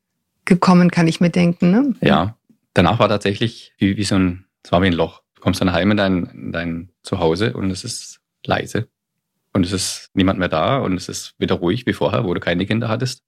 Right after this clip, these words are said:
Speaker 2: Das war nicht schön. Aber wir haben uns ja dann auch, also ich hab ja noch nach ein paar Wochen auch mich dazu entschlossen wieder, dass ich weitere Kinder haben möchte. Meine Frau war so-, sofort,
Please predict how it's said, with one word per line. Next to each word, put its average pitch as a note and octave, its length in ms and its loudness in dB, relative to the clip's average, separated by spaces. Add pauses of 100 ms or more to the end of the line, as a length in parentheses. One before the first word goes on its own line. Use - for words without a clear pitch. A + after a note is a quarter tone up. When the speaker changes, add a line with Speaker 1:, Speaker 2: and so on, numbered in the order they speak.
(340)
Speaker 2:
Das - 160 -6
war E2 100 4
nicht D#2+ 160 -2
schön. - 260 -6 (600)
Aber E2+ 180 2
wir F#2 60 4
haben F#2+ 120 2
uns - 80 -2
ja F#2+ 80 -2
dann F2+ 160 0
auch, - 260 -6 (640)
also - 160 -2
ich - 300 0 (360)
hab F#2+ 160 2
ja F#2 60 4
noch F2+ 120 2
nach F2 380 -2
ein - 380 -12
paar G2 160 0
Wochen G2 340 0
auch - 220 -4
mich F#2 220 -8
dazu F2+ 580 -2 (300)
entschlossen - 400 2
wieder, F2+ 340 -2 (140)
dass - 160 -6
ich F#2+ 100 -8
weitere F#2 280 -4
Kinder F2+ 220 -2
haben E2+ 200 -2
möchte. - 340 -6 (520)
Meine E2+ 140 2
Frau F#2 180 2
war F#2 140 2
so-, E2 80 -10 (140)
sofort, - 640 -4